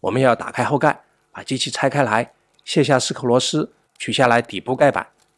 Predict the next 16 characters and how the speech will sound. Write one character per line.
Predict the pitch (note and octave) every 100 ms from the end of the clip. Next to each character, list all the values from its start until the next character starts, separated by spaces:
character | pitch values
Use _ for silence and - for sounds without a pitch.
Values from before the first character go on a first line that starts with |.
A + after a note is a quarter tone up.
| _
需 | - D#3
要 | C#3
小 | B2 -
心 | - C#3+
点 | G#2
儿， | - _ _ _
有 | A2+
WiFi | A2 C3+ C#3
天 | C3 D3
线 | C3+ D3 -
连 | G#2+ G2 A2+
接 | B2+
到 | C3
后 | G#2+ -
盖 | C#3 B2+
上 | - B2